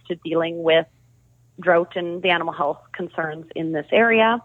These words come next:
And then we have Doctor John McKinnon. He is a professor emeritus in the Department of Animal and Poultry Science at the University of Saskatchewan. He is a nutritionist, uh, by trade and also does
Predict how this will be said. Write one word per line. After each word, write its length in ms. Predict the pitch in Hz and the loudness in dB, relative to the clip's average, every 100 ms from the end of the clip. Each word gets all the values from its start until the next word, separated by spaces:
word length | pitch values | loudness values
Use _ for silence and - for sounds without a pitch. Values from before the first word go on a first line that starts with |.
| _ - - _ _ - | _ -20 -20 _ _ -2
And 120 | 240 | 2
then 120 | 285 | 2
we 80 | 311 | 2
have 220 | 277 294 - | 0 -2 0
Doctor 320 | 202 196 202 | -2 -2 -10
John 260 | 180 170 | -6 -6
McKinnon. 500 | 165 - 135 104 95 | -8 -12 -14 -12 -12
He 200 | 165 170 | -6 -2
is 80 | 165 | -2
a 80 | 175 | -4
professor 600 | - 185 - 160 - 165 | -6 -10 -4 -4 0 0
emeritus 500 | 156 156 160 - 311 359 - | 2 2 0 2 0 0 -4
in 220 | 170 160 | -2 -2
the 60 | 156 | -8
Department 420 | 165 156 - 165 | -6 -4 -4 -4
of 80 | 160 | -2
Animal 360 | 156 156 147 | -4 -4 -6
and 140 | 165 160 | -6 -6
Poultry 400 | - 160 170 170 | -8 -6 -8 -6
Science 340 | 170 170 262 - - | -2 0 -2 0 -2
at 100 | - | -2
the 60 | 180 | -4
University 680 | 160 160 143 160 - 160 156 | -4 -2 -2 -4 -4 -2 -2
of 160 | - 147 - | 0 -2 -4
Saskatchewan. 600 | 175 - 156 - - 294 466 - - - | -14 -4 -2 -2 -2 0 0 -2 -18 -18
He 440 | - 190 175 175 170 - | -6 -2 0 4 2 2
is 100 | 180 | -2
a 40 | 170 | -2
nutritionist, 800 | 160 170 - 262 254 269 254 262 _ _ - _ - | -2 -4 -2 -2 0 -2 -2 -2 _ _ -20 _ -2
uh, 300 | 180 165 160 | 2 2 0
by 240 | 175 165 - | -4 -6 -6
trade 220 | - 180 277 | -6 -6 -4
and 120 | 202 | -6
also 240 | 170 - | -6 -6
does 160 | 170 | -6